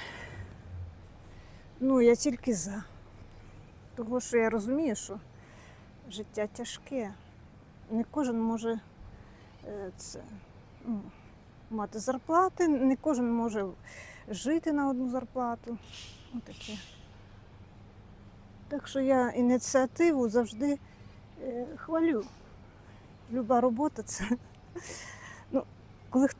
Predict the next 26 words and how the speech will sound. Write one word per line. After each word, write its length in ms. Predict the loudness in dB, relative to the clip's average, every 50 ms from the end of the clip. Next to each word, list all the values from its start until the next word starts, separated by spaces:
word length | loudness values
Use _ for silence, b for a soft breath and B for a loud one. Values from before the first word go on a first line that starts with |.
| -10 -14 -2
коли 180 | 4 4 4 6
ти 100 | 4 2
щось 240 | 0 -2 -2 0 0
робиш, 260 | 0 0 0 -4 -6
то 120 | -8 -8
добре, 320 | -6 -4 -4 -4 -4 -8 -14 -8
хоч 200 | -6 -6 -6 -6
що-небудь. 480 | -6 -4 -2 0 0 -2 -2 -6 -10 -16 -16 B B B B B B B -18 -4
Так. 300 | -2 -2 -2 -2 -6 -12 -18 -18 -18 -18 -18 -18 -16 -18 -18 -18 -18 -20 -20 -20 -20 -18 -18 -18 -18 -18 -18 -18 -18 -18 -18 -18 -18 -18 -18 -14 -10 -10 -10 -10 -10 B B B B B B B -18 -16 -2 0
Ідемо. 500 | 0 4 8 8 8 8 6 4 4 2 0 B B B B B B B 4
Не 120 | 4 6
хочу 260 | 8 6 6 8 8
я 60 | 6
в 60 | 6 6
той 160 | 4 4 8 12
парк 300 | 12 12 12 12 10 4
іти, 220 | -2 -2 -2 -4
тому 240 | 0 2 4 4 4
що 220 | 4 2 0 -2 -2 -4 -10 -16 -16 -16 -16 -16 -16 -16 -16 -16 -16 -16 -16 -16 -16 -16 -16 -18 -18 -6 0
там 220 | 2 2 4 4 4
небезпечно, 800 | 2 2 2 0 -2 -2 -4 -6 -8 -8 -6 -8 -8 -6 -6 -4
я 120 | -4 -4
думаю, 380 | -2 0 0 2 2 2 0 -2
по 140 | -2 -4 -4
вечорам 520 | -2 -2 -2 -2 -2 0 0 0 2 2
лазити. 520 | 4 4 4 4 2 -2 -4 -4 -6 -8